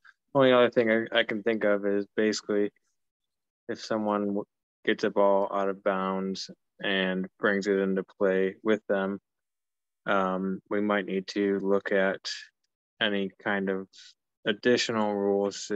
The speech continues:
if they make a play or make, interrupt a play or something before they become an active player. Like, what do we do there? And I mean, I'm sure it's just a, it's probably th-,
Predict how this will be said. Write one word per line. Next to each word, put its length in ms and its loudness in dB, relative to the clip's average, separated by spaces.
if 240 -4
they 380 0
make 600 -2
a 100 0
play 400 4
or 340 4
make, 360 -4
interrupt 440 2
a 40 -4
play 340 0
or 120 0
something 720 -4
before 400 6
they 140 6
become 260 0
an 80 0
active 320 -4
player. 460 0
Like, 180 -4
what 160 -6
do 60 -8
we 140 -6
do 260 -4
there? 260 -6
And 120 -10
I 80 0
mean, 240 -4
I'm 160 -4
sure 200 4
it's 160 2
just 260 -2
a, 160 0
it's 140 -6
probably 360 6
th-, 120 -6